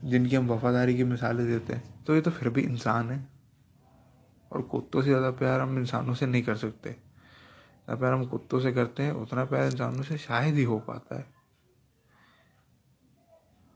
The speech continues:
क्योंकि कुत्ते में पता नहीं अनकंडीशनल प्यार करते हैं, लोग कहते हैं ऐसा। मेरे पास भी था,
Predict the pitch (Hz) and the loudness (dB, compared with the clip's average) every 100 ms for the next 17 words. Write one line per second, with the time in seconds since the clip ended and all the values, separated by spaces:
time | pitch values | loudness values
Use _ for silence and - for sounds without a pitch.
0 | _ _ _ _ _ _ _ _ - - | _ _ _ _ _ _ _ _ -20 -20
1 | - _ - - 175 165 156 - 175 180 | -20 _ -20 -6 -6 -4 -6 -2 0 0
2 | 170 110 123 131 156 - 143 139 139 120 | 0 -2 -2 -4 -4 -2 -2 0 0 0
3 | - 113 113 113 - 120 - 117 117 - | -4 -6 -4 -6 -6 -10 -6 -4 -4 -4
4 | 113 107 113 110 - - - - - - | -4 -4 -6 -8 -8 -10 -10 -16 -18 -18
5 | - - - - - - - - - - | -18 -20 -20 -20 -16 -16 -14 -16 -10 0
6 | 139 147 170 165 170 156 131 | 2 6 4 6 4 4 0